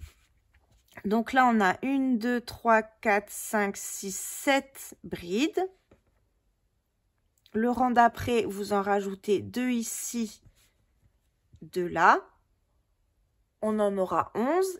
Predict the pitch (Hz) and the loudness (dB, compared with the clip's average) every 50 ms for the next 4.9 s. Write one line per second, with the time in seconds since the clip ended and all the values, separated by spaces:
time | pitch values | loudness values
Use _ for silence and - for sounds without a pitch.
0 | - - - 302 311 320 320 320 - 320 302 - - - - 180 - - - - | -8 -2 0 2 2 2 2 0 -4 -6 -6 -6 -8 -12 -12 -12 -12 -14 -16 -20
1 | - - - - _ - - - _ _ _ _ _ _ _ _ _ 208 190 202 | -20 -20 -20 -20 _ -18 -18 -18 _ _ _ _ _ _ _ _ _ -16 -10 -6
2 | 233 285 285 - - - - 285 262 254 247 - - 208 208 190 185 190 190 190 | -4 -4 -4 -4 -6 -6 0 2 4 4 4 4 2 -2 -2 -2 -2 2 4 6
3 | 220 277 330 349 339 - - - - - _ _ _ _ _ _ 220 226 254 277 | 8 8 8 6 2 -2 -12 -18 -20 -20 _ _ _ _ _ _ -2 0 0 0
4 | 277 - - 277 262 262 233 208 175 175 - 202 233 277 320 359 - | 0 -2 -2 -4 -2 0 0 0 0 0 -2 -2 0 0 0 -2 -4